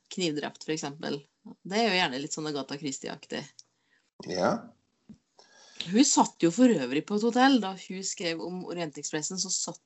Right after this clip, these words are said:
Speaker 1: jo hun på et hotellrom i Istanbul, tror jeg. Og det hotellrommet er jo ennå, altså, det går an å ta inn på det samme hotellrommet.
Speaker 2: Oi, oi, oi.
Speaker 1: Visste ikke hva hotellet het, men det kunne jeg godt ha tenkt meg å bo en gang.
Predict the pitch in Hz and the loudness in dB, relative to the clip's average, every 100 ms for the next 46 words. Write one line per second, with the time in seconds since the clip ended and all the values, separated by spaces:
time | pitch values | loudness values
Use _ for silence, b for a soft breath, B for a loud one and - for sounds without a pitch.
0 | - 175 175 170 - 156 - 170 170 139 | -6 -4 -2 -4 -6 -8 -6 -8 -4 -4
1 | 123 147 165 - 139 113 - 160 156 147 | -2 -4 -4 -4 -4 -4 -4 -4 -2 -2
2 | 156 180 185 - B B B B 175 175 | -2 -2 -2 -4 B B B B -4 0
3 | 180 - 139 135 143 170 139 147 160 101 | 0 0 -2 0 0 0 0 2 0 0
4 | 95 165 131 131 143 - 160 170 165 175 | -2 0 0 0 -4 -6 -4 -2 0 2
5 | 147 123 139 147 - 185 165 120 131 156 | 2 0 -4 -4 0 2 2 0 -4 -2
6 | 160 156 - 185 170 143 127 135 151 143 | -2 -2 -2 -2 -4 -4 -6 -6 -8 -8
7 | 131 143 175 _ b b - 92 127 92 | -8 -8 -8 _ b b -12 -2 0 0
8 | 80 82 - - - 156 156 170 165 147 | -2 -6 -8 -10 -4 -2 -2 -4 -4 -4
9 | 160 - 170 165 170 180 165 165 - 180 | -4 -6 -6 -4 -4 -6 -6 -8 -8 -6
10 | 160 139 147 147 160 165 160 | -6 -6 -6 -6 -6 -6 -8